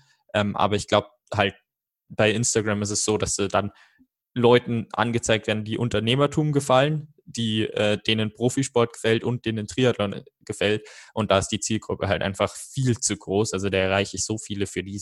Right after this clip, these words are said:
dieser Podcast nicht interessant ist. Muss ich mir noch mal anschauen, ob das spezifischer geht. Aber, ähm, ja, da waren auf jeden Fall jetzt sehr, sehr viele coole Infos,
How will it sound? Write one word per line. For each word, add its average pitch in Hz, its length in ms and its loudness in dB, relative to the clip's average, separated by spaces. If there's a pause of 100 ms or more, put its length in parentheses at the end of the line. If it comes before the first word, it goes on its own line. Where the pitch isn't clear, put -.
dieser 101 320 -6
Podcast - 440 -6
nicht 98 120 -10
interessant 95 520 -4
ist. - 240 -2 (380)
Muss 113 180 -2
ich - 60 -8
mir 104 120 -2
noch 101 120 0
mal 98 120 0
anschauen, 98 300 -2
ob 95 140 -4
das - 120 -6
spezifischer 95 760 -6
geht. 104 280 -6
Aber, 95 440 -2 (420)
ähm, 92 320 -2 (320)
ja, 95 140 2 (400)
da 104 180 4
waren 110 220 2
auf 110 160 0
jeden 117 160 0
Fall 110 180 2
jetzt 107 220 0
sehr, 113 160 2
sehr 117 100 -4
viele 110 280 -4
coole 110 280 -4
Infos, 123 560 0